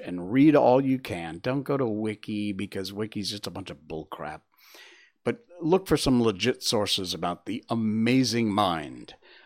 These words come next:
of, of Nikolai Tesla, and you will be amazed. But, uh, one of the things that he had created or had dreamed of creating was this ability to, uh,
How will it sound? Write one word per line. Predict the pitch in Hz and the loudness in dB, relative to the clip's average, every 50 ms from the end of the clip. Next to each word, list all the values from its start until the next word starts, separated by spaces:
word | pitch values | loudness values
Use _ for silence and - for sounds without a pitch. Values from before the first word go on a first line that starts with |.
| _ _ | _ _
of, | - 95 90 - - _ - _ - | -4 -4 -4 -4 -8 _ -20 _ -4
of | 101 92 92 | -4 -4 -2
Nikolai | 95 92 - 78 - 85 80 76 76 76 76 - _ _ | -4 -6 -6 -6 -8 -8 -8 -8 -10 -10 -12 -16 _ _
Tesla, | - - - - - - - 53 - - - - - - _ _ _ | -10 -6 -4 -4 -6 -6 -8 -14 -16 -18 -20 -20 -20 -20 _ _ _
and | - 85 85 82 82 82 80 85 85 _ _ _ - - 135 - | -8 -6 -6 -6 -6 -8 -10 -12 -16 _ _ _ -20 -20 -18 -14
you | 101 92 104 110 | -10 -6 -4 -4
will | 101 101 104 98 | -2 -2 -4 -4
be | 85 92 85 | -4 -6 -8
amazed. | 80 73 71 73 69 69 - - 57 - - - - | -8 -8 -8 -8 -10 -10 -12 -14 -14 -16 -16 -8 -6
But, | - 101 - - - - | -4 -6 -6 -6 -8 -4
uh, | - 117 110 117 | 0 0 0 0
one | - 131 135 151 175 | 0 2 2 4 6
of | 180 | 6
the | 165 151 123 | 6 4 4
things | 120 110 101 92 95 113 107 107 | 2 -2 -2 -2 -2 -4 -4 -4
that | 98 98 98 - _ _ _ _ _ _ _ _ _ _ | -4 -6 -6 -8 _ _ _ _ _ _ _ _ _ _
he | - 90 110 98 | -10 -8 -8 -6
had | 87 95 98 101 95 - | -6 -6 -8 -8 -10 -4
created | - - 117 110 110 107 104 104 101 90 104 110 113 | -2 -2 0 2 2 2 0 0 -2 -4 -4 -6 -6
or | 92 85 87 87 90 92 | -6 -4 -4 -4 -4 -4
had | 85 95 92 85 | -6 -8 -10 -10
dreamed | - 90 95 117 127 123 120 | -8 -4 0 2 2 4 2
of | 113 92 85 - | 2 0 -4 -8
creating | - - 95 98 98 110 120 110 85 80 90 92 | -10 -8 -6 -4 -4 -4 -4 -4 -6 -8 -8 -8
was | 87 87 90 92 - - | -6 -6 -6 -6 -6 -8
this | 101 101 - - | -6 -6 -6 -6
ability | 113 87 87 123 135 135 117 90 98 92 92 92 | -6 -2 -2 0 0 0 -2 -2 -2 -4 -4 -4
to, | - - - 90 90 87 87 87 - - - - - - - - - _ - - | -6 -8 -6 -6 -6 -6 -8 -10 -14 -20 -20 -20 -20 -20 -20 -20 -20 _ -12 -8
uh, | - - | -8 -8